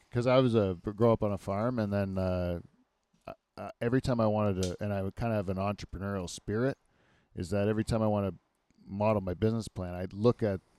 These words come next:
those, uh, old models of the, the, uh, Black Americans, because they had, uh, no, they had to go make their own system to not,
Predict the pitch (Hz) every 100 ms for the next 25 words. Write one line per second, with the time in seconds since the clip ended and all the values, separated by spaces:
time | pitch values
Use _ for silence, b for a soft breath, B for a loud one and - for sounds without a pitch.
0 | _ - 101 98 85 98 92 - 107 110
1 | 95 101 104 104 95 90 90 92 90 87
2 | - _ _ _ - 95 95 90 87 87
3 | - 95 85 82 107 110 95 95 117 117
4 | 95 85 - - 95 92 90 - _ _
5 | _ _ 117 120 120 117 110 107 101 95
6 | 92 90 95 104 113 110 113 123 120 107
7 | 117 107 107 110 107 107 101 - 113 110
8 | - 82 78 - _ _ _ - 101 92
9 | 107 104